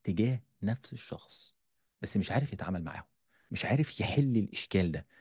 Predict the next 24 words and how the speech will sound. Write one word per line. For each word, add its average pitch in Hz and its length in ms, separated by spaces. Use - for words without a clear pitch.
مش - 120
عارف 131 300
يعمل 123 240
حالة 143 260
من 127 120
الانسجام 104 480
ما 117 80
بين 117 120
شعورين 107 440
ظاهرهم 110 400
التنافر. 87 480
هو 104 120
غضبان 101 520
جدًا 127 280
جدًا 117 360
من 101 220
أبوه، 113 220
وفي 110 220
نفس 151 260
الوقت 139 320
متلهف 113 500
لنظرة 101 280
فخر - 320
منه. 76 220